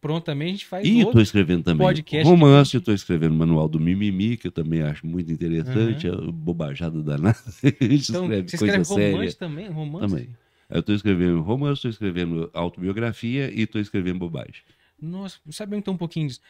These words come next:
Speaker 2: Os
Speaker 1: Esse,
Speaker 2: três
Speaker 1: é,
Speaker 2: ao mesmo tempo. <laughs>
Speaker 1: esse negócio do romance é o quê? É uma, é, você, você pensa em transformar isso também, assim, se aparecesse alguém pra fazer filme, série? Hoje em dia tem muito canal
Speaker 2: É,
Speaker 1: de streaming,
Speaker 2: pode
Speaker 1: né?
Speaker 2: ser, mas acho que eu não vou interessar muito pra história, não. Ou então vai ter que ser Hollywood. <laughs>
Speaker 1: É, porque hoje em dia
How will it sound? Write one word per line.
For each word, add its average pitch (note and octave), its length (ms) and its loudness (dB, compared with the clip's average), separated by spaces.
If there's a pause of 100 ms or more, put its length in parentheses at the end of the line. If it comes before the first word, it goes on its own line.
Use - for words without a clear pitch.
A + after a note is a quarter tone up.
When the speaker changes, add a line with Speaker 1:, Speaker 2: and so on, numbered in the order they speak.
(100)
Speaker 2:
Os G2 120 -8
Speaker 1:
Esse, G2 100 -8
Speaker 2:
três A#2+ 200 0
Speaker 1:
é, A#2 40 2
Speaker 2:
ao A2+ 60 2
mesmo A2+ 220 0
tempo. E2+ 320 -2 (180)
<laughs> - 200 -8
Speaker 1:
esse E3 240 -8
negócio F#3+ 240 -8
do F3+ 80 -10
romance F3 400 -8
é - 20 -8
o F3 40 -10
quê? E3 160 -12
É C#3 100 -8
uma, C#3 180 -14
é, C3 460 -14
você, C3+ 160 -16 (100)
você C#3+ 140 -14
pensa D3 300 -10
em C#3 80 -10
transformar C#3 420 -10
isso C3+ 260 -12 (360)
também, C#3 220 -6
assim, C#3 160 -10
se C3+ 100 -12
aparecesse C#3 440 -10
alguém C3 160 -10
pra B2+ 380 -10 (320)
fazer C#3+ 200 -6
filme, D3 440 -6
série? C#3+ 320 -8
Hoje D#3+ 140 -6
em - 20 -6
dia A3+ 100 -10
tem B3 120 -12
muito C4 260 -10
canal G3 260 -6
Speaker 2:
É, D4+ 60 0
Speaker 1:
de - 60 -6
streaming, D4 300 -2
Speaker 2:
pode G#3+ 160 -2
Speaker 1:
né? G#3 40 2
Speaker 2:
ser, G3 220 0
mas G#3 140 0
acho G3+ 100 -2
que F#3+ 80 -2
eu F3+ 60 0
não E3 100 -2
vou C#3 100 2
interessar D#2+ 560 -2
muito D2+ 420 -2
pra D2 120 -8
história, C#2 480 -6
não. E2+ 320 -6
Ou F#2 100 -6
então G#2+ 220 -6
vai B2 100 -8
ter C3+ 100 -6
que - 80 -8
ser A#2+ 120 -2
Hollywood. A#2 560 0 (420)
<laughs> D#3+ 400 -4
Speaker 1:
É, B3+ 180 0
porque F3+ 200 0
hoje D#3+ 180 0
em D#3+ 60 -2
dia F#3 260 -4